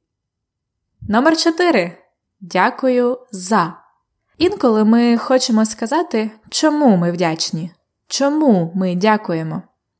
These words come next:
Додайте до слова «дякую» прийменник «за» і слово в знахідному відмінку. Наприклад, «Щиро дякую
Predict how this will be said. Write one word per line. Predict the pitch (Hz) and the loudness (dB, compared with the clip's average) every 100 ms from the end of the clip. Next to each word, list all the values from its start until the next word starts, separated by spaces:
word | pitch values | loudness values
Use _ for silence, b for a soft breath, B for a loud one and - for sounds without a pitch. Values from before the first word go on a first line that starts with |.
| _ _ _ | _ _ _
Додайте | 202 226 320 370 370 269 262 240 | -2 0 4 2 2 0 2 2
до | 185 196 | 0 0
слова | - 214 196 175 165 | -2 -2 -2 -2 -4
«дякую» | 165 170 160 165 196 240 359 b b b b | -4 -4 -4 -4 -4 -2 -4 b b b b
прийменник | - 311 302 190 170 160 - - _ _ _ | 0 4 4 4 2 -4 -10 -18 _ _ _
«за» | 185 170 202 160 170 - _ _ _ _ _ _ - | -4 0 2 0 -4 -20 _ _ _ _ _ _ -4
і | 196 196 202 | -2 2 2
слово | - - 180 185 226 294 - | 0 0 0 0 0 -2 -4
в | 190 | -2
знахідному | 196 185 180 254 240 233 226 | 0 0 -2 -2 0 2 4
відмінку. | 214 202 180 165 - - _ _ _ _ _ | 2 2 0 -4 -12 -14 _ _ _ _ _
Наприклад, | 233 254 214 175 - - - _ _ _ _ _ _ _ _ | -2 0 -2 -4 -10 -14 -20 _ _ _ _ _ _ _ _
«Щиро | - - - 247 269 226 175 | -10 -8 0 2 4 2 2
дякую | 165 202 311 226 190 175 | 2 2 2 2 2 0